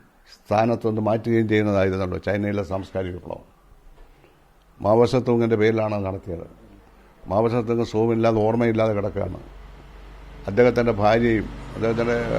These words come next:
രണ്ടാമത്തെ ഭാര്യ, രണ്ടാ-, ഭാര്യയും, അദ്ദേഹത്തെ ഭാര്യ മരിച്ചെന്ന് തോന്നുന്നു, അനന്തരവന്മാരോട് ഒരു ഗൂഢസംഘം ഉണ്ടാക്കി. അവർ പ്രോത്സാഹിപ്പിച്ചു. ചെറുപ്പക്കാരെല്ലാം മുതിർന്നവരെ ആക്രമിക്കാൻ മാർഗ-,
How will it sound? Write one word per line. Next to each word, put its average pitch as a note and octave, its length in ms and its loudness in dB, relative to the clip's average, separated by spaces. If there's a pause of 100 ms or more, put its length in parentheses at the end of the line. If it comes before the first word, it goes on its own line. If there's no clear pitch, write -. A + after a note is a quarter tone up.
(160)
രണ്ടാമത്തെ A#2 340 0
ഭാര്യ, G2 280 -2
രണ്ടാ-, G#2+ 240 -4
ഭാര്യയും, A2+ 420 0 (800)
അദ്ദേഹത്തെ A#2 300 0
ഭാര്യ A#2 220 4
മരിച്ചെന്ന് G#2 320 -2
തോന്നുന്നു, E2+ 220 -8 (280)
അനന്തരവന്മാരോട് B2 920 4
ഒരു A2 100 0 (100)
ഗൂഢസംഘം A2+ 500 -2
ഉണ്ടാക്കി. G2 320 -8 (1900)
അവർ G#2+ 240 2 (120)
പ്രോത്സാഹിപ്പിച്ചു. A#2+ 580 4
ചെറുപ്പക്കാരെല്ലാം A#2 760 0
മുതിർന്നവരെ A#2+ 480 2 (100)
ആക്രമിക്കാൻ G#2+ 500 -2
മാർഗ-, G2+ 240 0